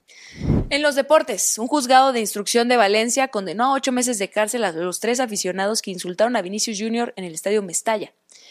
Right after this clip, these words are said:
que tiene nombre de uno de esos albures que tanto le gustan a mis productores, estos viejitos. ¿Qué pasa cuando ven a Kareli Ruiz?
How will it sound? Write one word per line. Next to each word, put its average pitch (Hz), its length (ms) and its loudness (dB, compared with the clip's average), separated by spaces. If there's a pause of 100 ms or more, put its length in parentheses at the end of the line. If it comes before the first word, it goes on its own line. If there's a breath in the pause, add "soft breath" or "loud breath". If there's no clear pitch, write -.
(220 loud breath)
que 240 100 -6
tiene 370 220 2
nombre 311 260 4
de 262 80 -2
uno 285 120 0
de 269 60 2
esos 233 120 -2
albures 208 320 0
que 185 120 -10
tanto 220 320 0
le 170 100 -4
gustan 180 360 -8
a 170 60 -4
mis 160 180 -10
productores, 160 640 -6
estos 160 260 -12
viejitos. - 680 -14 (920 loud breath)
¿Qué 320 100 0
pasa 311 300 2
cuando 262 200 0
ven 277 100 0
a 269 80 0
Kareli 247 340 0
Ruiz? 247 240 -6